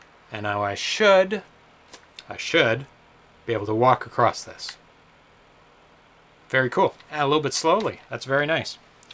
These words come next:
Nice touch. Now this should be,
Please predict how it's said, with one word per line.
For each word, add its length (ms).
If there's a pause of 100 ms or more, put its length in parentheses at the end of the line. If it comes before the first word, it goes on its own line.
(200)
Nice 260
touch. 440 (1700)
Now 220
this 140
should 280
be, 320